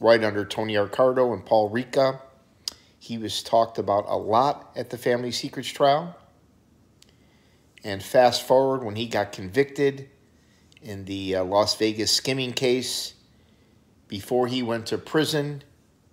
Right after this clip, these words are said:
he told Sam Carlisi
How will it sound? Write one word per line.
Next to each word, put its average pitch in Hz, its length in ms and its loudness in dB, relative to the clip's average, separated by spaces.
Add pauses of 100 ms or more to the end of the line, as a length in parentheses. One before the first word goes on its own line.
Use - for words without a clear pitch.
(640)
he - 240 -12
told 123 320 -2
Sam 120 340 0
Carlisi 139 1000 -2